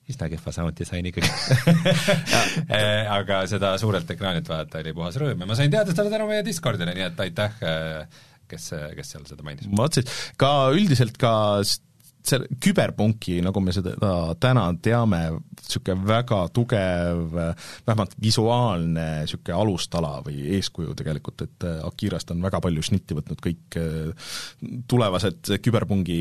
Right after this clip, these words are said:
Speaker 2: asjad. Ma pean tunnistama, et ma ei ole seda algusest lõpuni kunagi näinud, ma olen näinud seda väga palju jupiti, äh, siit ja sealt, aga, aga ma ei ole seda otsast lõpuni vaadanud kunagi.
Speaker 1: Vabarna oli see, kes soovitas seda. Äh,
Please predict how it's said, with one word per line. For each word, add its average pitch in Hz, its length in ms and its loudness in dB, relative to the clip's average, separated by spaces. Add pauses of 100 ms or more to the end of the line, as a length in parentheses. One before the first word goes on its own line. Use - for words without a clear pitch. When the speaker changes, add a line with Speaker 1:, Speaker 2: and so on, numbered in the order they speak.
Speaker 2:
asjad. 92 460 0
Ma 113 160 4
pean 131 160 4
tunnistama, 123 400 4
et 98 80 0
ma 113 80 4
ei 123 80 4
ole 147 160 2
seda 131 160 -2
algusest 139 400 0
lõpuni 120 260 -4
kunagi 131 240 0
näinud, 123 300 0
ma 98 80 0
olen 107 180 4
näinud 117 300 2
seda 104 160 -2
väga 117 180 2
palju 110 360 4 (500)
jupiti, 120 540 2 (180)
äh, 92 560 2
siit 104 320 0
ja 107 80 2
sealt, 95 160 -4
aga, 90 180 0 (440)
aga 95 120 0
ma 98 120 2
ei 98 40 0
ole 98 120 0
seda 101 100 -2
otsast - 260 -2
lõpuni 87 240 -4
vaadanud 92 240 -4
kunagi. 82 220 -8 (300)
Speaker 1:
Vabarna 110 440 0
oli - 140 -14
see, 82 160 -14
kes - 80 -14
soovitas - 400 -12
seda. 85 240 -10
Äh, 117 480 -2